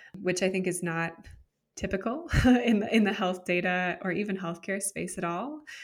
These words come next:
So we use a big combination of strategies to go to market.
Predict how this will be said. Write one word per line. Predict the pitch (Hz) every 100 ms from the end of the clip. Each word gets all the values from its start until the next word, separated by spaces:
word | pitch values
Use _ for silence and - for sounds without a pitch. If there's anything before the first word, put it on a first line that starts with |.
| - -
So | 247 233
we | 233 247
use | 277 302
a |
big | - 208 202
combination | - 208 175 165 175 165
of | 156
strategies | - 160 160 165 160 -
to | -
go | 180 170
to |
market. | 170 170 175 170 -